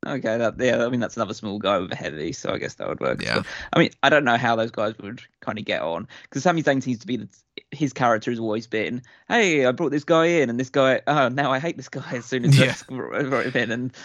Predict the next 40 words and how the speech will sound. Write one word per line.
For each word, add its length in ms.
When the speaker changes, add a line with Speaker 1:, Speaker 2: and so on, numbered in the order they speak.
Speaker 1:
like, 120
this 120
guy 120
hates 240
me 140
as 160
well." 340
It's 120
like, 260
but 280
we'll, 240
we'll 120
see. 360
I, 200
I, 240
I 40
don't, 180
I 160
don't 200
even 180
know 320
what, 260
I 80
don't 100
know 120
what, 280
uh, 140
Vince 280
is 80
thinking 300
when 100
he 60
calls 240
out 120
someone 200
like 160
Ridge 160
Holland. 300
It's 140
like, 300